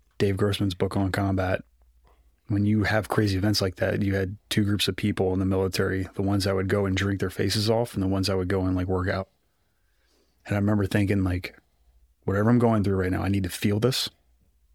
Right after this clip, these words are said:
and I don't need to dampen it with alcohol."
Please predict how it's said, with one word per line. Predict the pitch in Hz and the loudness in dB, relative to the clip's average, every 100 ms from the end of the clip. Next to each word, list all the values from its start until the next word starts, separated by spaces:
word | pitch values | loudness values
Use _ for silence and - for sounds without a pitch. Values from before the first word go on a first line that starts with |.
| _ _ _ _ _ | _ _ _ _ _
and | - 101 | -2 0
I | |
don't | 95 92 110 113 113 | -2 -2 0 0 0
need | 107 101 | 0 0
to | - 104 98 95 98 _ _ _ 117 90 | 0 0 0 -2 -4 _ _ _ -8 -4
dampen | 104 101 113 110 | -2 0 0 0
it | 120 _ _ _ _ _ _ - _ _ - | 0 _ _ _ _ _ _ -20 _ _ -4
with | 101 | -2
alcohol." | 98 92 98 95 - | 0 0 0 -2 -4